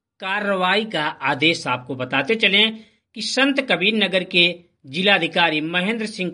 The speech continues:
तंवर की अध्यक्षता में पंचायती राज विभाग, मत्स्य विभाग, लघु सिंचाई, भूमि संरक्षण,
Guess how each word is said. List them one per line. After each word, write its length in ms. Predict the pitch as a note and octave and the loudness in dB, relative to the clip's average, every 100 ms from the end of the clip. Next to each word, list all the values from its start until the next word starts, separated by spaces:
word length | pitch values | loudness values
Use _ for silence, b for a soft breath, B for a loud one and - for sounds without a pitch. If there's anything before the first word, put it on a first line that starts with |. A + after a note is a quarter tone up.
| - | 0
तंवर 260 | E3 F#3+ | 0 0
की 140 | F#3 D#3+ | 2 0
अध्यक्षता 480 | D#3 F3 D3+ F#3 | 2 -2 0 2
में 200 | F#3 E3 E3 | 4 2 0
पंचायती 480 | D#3 E3 F3+ F3+ | -2 4 2 4
राज 240 | C4 F3+ D3+ | 2 2 0
विभाग, 480 | D#3 D3 F3+ D3+ D#3 B B _ | -4 0 0 0 -8 B B _
मत्स्य 460 | D#3 G3+ A#3 - E3+ | -2 0 0 -2 -4
विभाग, 500 | D#3+ D#3+ F#3 E3 C3 B B B | -2 2 4 4 0 B B B
लघु 240 | G3+ B3+ | 2 2
सिंचाई, 680 | A3 G3+ G3 E3+ F#3+ F3 D3+ - b - | 0 -6 2 2 2 0 -4 -10 b -8
भूमि 280 | E3 B3+ C4 | 0 4 4
संरक्षण, 680 | G#3+ F3 F#3+ G3 A3+ F3 | 2 0 0 0 2 2